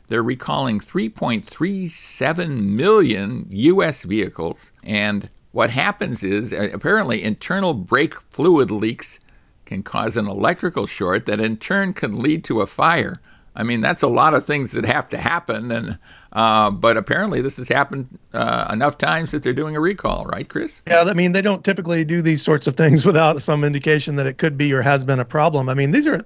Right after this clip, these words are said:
Speaker 2: lot of big name models here. I'm looking at this, the Optima, uh, from two thousand eleven to twenty, two thousand fifteen,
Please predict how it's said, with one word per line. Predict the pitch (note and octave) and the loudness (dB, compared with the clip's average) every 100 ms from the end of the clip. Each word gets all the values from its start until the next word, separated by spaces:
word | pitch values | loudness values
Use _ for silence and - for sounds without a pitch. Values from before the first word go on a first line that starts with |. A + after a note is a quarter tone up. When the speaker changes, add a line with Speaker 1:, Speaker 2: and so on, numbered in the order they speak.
| - | 0
Speaker 2:
lot | F3 C4+ | 2 4
of | F#3+ | 4
big | A3 F#3+ | 2 4
name | F#3 E3+ - A#3+ | 2 2 -2 -4
models | E3 G3+ B3+ - | -2 0 0 2
here. | D3 | 2
I'm | C#3 | 2
looking | F#3+ D3+ | 0 0
at | |
this, | B2+ A#2 | -2 -2
the | C3 | 2
Optima, | B2 F3+ G3+ F#3 F3+ F3 - - - | 4 4 2 0 0 -2 -6 -10 -4
uh, | D#3+ | -2
from | D3+ | 0
two | D#3 | 4
thousand | F3+ D3+ D#3 | 6 6 4
eleven | E3 D#3+ | 4 4
to | C#3+ | 2
twenty, | F#3+ E3+ | 0 -2
two | F3 F3 | -2 2
thousand | E3 D3+ C#3 | 2 2 0
fifteen, | D#3+ - F3 E3+ E3 | 0 2 4 4 2